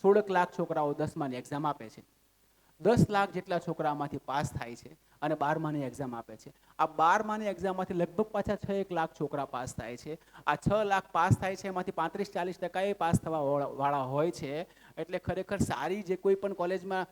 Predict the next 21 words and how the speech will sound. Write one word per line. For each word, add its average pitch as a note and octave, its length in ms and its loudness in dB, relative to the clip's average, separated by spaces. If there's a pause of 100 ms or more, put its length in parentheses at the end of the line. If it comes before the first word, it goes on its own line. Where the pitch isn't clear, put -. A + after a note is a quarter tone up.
(220)
એડમિશન G3 440 -4
મળી G3+ 180 -4
જાય A#3 180 -2
ને F3 140 -2
એવા G3 180 2
છોકરાઓ F#3 420 0
માત્ર E3+ 520 0 (380)
પચાસ G#3 320 -2
હજાર F3 200 4
જેવી D#3+ 220 -2
છે. F3 160 -6
એક D3+ 120 -4
સામાન્ય E3 340 -4
ડેટા E3 240 -6
છે, A3 120 -6
Times F3 400 -6
of E3 80 -6
ઇન્ડિયાનો E3 280 -2
આ C#3+ 100 -2
સર્વે C3+ 380 -6
છે. C3 160 -14